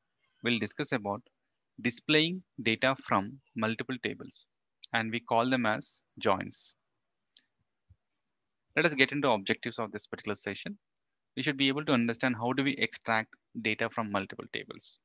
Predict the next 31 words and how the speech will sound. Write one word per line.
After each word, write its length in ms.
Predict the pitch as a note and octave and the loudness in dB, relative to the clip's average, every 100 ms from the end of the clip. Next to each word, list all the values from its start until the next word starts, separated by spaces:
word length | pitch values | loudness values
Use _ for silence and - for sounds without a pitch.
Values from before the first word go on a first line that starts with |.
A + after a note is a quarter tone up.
| _ _ _ _ _ _ _ _ _ _ _ _ _ _ _ _ _ _ _ _ _ _ _ _ _ _ _ _ _ _ _ - | _ _ _ _ _ _ _ _ _ _ _ _ _ _ _ _ _ _ _ _ _ _ _ _ _ _ _ _ _ _ _ -4
So 340 | D#3 C#3 C#3+ D3 | 0 0 -4 -4
we 160 | E3+ | -4
have 260 | F#3 G#3 C3 | -2 -2 -2
different 360 | C3 - G3 C#3+ | -4 -2 -2 0
types 260 | C#3 - | -2 -2
of 140 | D#3 A#2+ | -4 0
joins 400 | G#2+ G#2 A#2+ A#2 | 0 0 -2 -2
in 140 | G#2+ | -2
Oracle. 440 | B2+ F#2+ F#2+ F3+ G3+ _ _ _ _ - - | -2 -2 -2 -6 -6 _ _ _ _ -6 0
And 260 | A2 G#2+ | 0 0
even 420 | A#2 A#2+ C3 B2 - - | -2 0 0 -2 -8 -10
if 140 | B2 | -8
you 60 | A2 | -2
just, 220 | C3 B2+ - | -4 -4 -6
if 140 | - B2 | -4 0
we 280 | C3 B2 - | 2 0 0
consider 300 | C#3 B2 C3 | 2 2 4
a 120 | B2+ A2 | 4 6
generic 420 | A#2 A2+ A#2+ B2 - _ _ _ - | 6 6 4 2 -4 _ _ _ 6
concept 460 | A#2 A2 A#2 A2+ A2+ | 8 8 4 4 4
of 160 | G#2 | 6
joins 420 | A#2 G#2+ A2+ A#2+ C3+ - - - - - _ - | 6 6 6 0 -12 -14 -10 -10 -12 -20 _ 0
as 160 | A#2 A2+ | 2 4
per 100 | A#2+ | 4
the 160 | A2 A2 | 6 4
S 120 | - | 4
Q 160 | - | 4
L 160 | A#2 A2 | 6 6
nineteen 280 | G#2+ G#2+ A2 | 4 4 2
nineteen 220 | G#2 G#2+ | 2 0
complaint, 440 | - G2+ G2 D3 | -2 -2 0 0